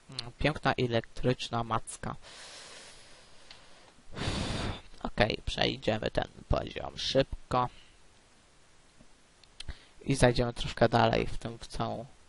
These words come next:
w całym postępie gry. Co to jest? Bo już nie pamiętam. Aha, aha!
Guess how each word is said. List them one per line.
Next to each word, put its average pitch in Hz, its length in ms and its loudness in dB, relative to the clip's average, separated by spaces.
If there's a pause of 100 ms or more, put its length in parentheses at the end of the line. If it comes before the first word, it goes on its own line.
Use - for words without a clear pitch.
(140)
w - 80 -6
całym 113 380 2 (120)
postępie - 460 -4
gry. - 240 -2 (840)
Co - 200 10
to - 160 6
jest? 131 240 6
Bo 123 60 6
już 120 260 2
nie 123 160 -4
pamiętam. 123 1300 -4
Aha, 156 300 10
aha! 127 520 8